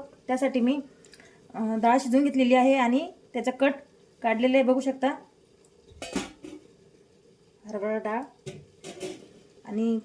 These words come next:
कांदा आहे उभा चिरलेला, लसणाच्या पाकळ्या, आल्याचा तुकडा आहे, डाळ आहे शिजलेली, हरभरा, चणा डाळ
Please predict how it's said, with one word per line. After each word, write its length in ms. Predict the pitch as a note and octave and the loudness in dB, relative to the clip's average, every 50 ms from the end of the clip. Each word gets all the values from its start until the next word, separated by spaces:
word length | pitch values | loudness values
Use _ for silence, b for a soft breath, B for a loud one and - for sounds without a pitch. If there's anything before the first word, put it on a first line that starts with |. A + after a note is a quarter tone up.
| - - | -6 -6
कांदा 240 | A3+ G#3 A3 A#3 C4 | -4 0 2 4 6
आहे 340 | C4+ C4+ C4 C4+ C#4 C#4 C#4 | 6 8 6 6 4 2 -2
उभा 200 | C4 A#3+ A3 A3 | -2 0 0 0
चिरलेला, 460 | A3 B3+ A#3 A#3 A#3+ A#3+ B3+ C#4+ D#4 - - - _ - - A#3 | 2 2 2 2 2 2 2 2 0 -2 -10 -20 _ -16 -10 -8
लसणाच्या 400 | A3 G#3+ - A#3+ A#3+ A3 A#3+ G#3+ | -8 -6 -2 -2 -2 -2 -2 -2
पाकळ्या, 320 | A3+ A3 A3 B3 C4 C4 | -4 -2 0 0 0 0
आल्याचा 340 | - A3 A3 A3 A3 - A3 | 0 0 -2 -2 -2 -2 -4
तुकडा 280 | - A#3+ A#3 B3+ B3 | -6 -4 -2 0 0
आहे, 220 | A#3+ A3 A3 A#3+ C4 - - b b b b b b b b b b b b b | 2 2 0 -2 -4 -6 -12 b b b b b b b b b b b b b
डाळ 220 | G#3 G#3 A3+ B3 | -2 2 4 4
आहे 100 | C4+ C4+ | 4 4
शिजलेली, 500 | C4 C4+ B3 G#3+ A#3 A#3 A#3 B3+ D4+ D#4 - - _ - | 2 0 -2 -2 0 0 0 0 -2 -4 -8 -18 _ -8
हरभरा, 380 | A3+ G#3+ G#3 G#3+ G#3+ A3 A#3+ C#4 - - _ _ - | -6 -4 -2 -2 0 -2 -2 -4 -6 -12 _ _ -4
चणा 180 | A#3 A3 A3 | -2 -2 0
डाळ 160 | G#3+ A3 A#3+ | 0 0 0